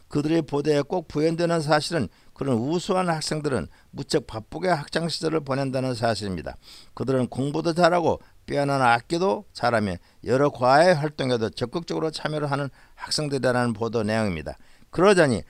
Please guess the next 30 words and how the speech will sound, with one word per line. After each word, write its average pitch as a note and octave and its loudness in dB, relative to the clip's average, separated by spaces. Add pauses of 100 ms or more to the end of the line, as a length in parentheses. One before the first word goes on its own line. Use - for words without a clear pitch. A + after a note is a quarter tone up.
(140)
한정된 F3+ 0
시간에 C#3 -2
시간을 B2+ -4
쪼개 F3 -4
쓰는 F#3 -4
그런 C3 -4
학생은 B2 -4 (240)
시간 E3+ 0
관리와 G2 -2 (180)
일정 D3 -2
관리를 A#2 -2
우수하게 F3+ -4
하는 F3 -2
능력을 D3 -2
기른 C3+ -6
학생이었음을 B2+ -4 (280)
우리는 A2 -2
알게 A#2 -4
됩니다. G2+ -4 (480)
저에게는 D3+ 4
여러 D#3+ 6
손자녀가 D#3 0
있습니다. G2+ -4 (360)
그들 D#3 2
중에 C#3+ -2
한 E3+ -2
유손자는 B2+ 0 (300)
다행히도 D#3+ 0
공부를 C#3 -2
잘하여 G2+ 0